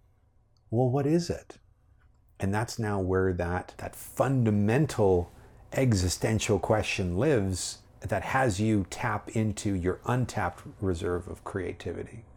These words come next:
of, like, pure curiosity and exploration of the future.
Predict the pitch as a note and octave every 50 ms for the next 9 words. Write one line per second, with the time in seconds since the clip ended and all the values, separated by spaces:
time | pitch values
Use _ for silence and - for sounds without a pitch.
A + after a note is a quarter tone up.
0 | - - - - - - - F2 F2 - F#2 F2 F2 - - - - - - -
1 | - - - - - D3+ C#3+ A#2+ A2 G#2 - - - - - - - - - -
2 | - - - B2+ G#2 G2 G2 F#2+ F#2 F#2 G#2 G2+ - - G#2+ F2 E2 E2 D#2+ E2
3 | F2+ F2+ - - - - F2+ F2+ F#2 F#2 F#2 - - G2 F2+ - E2+ F2 F2 -
4 | - - F2+ F2+ F2+ - - - -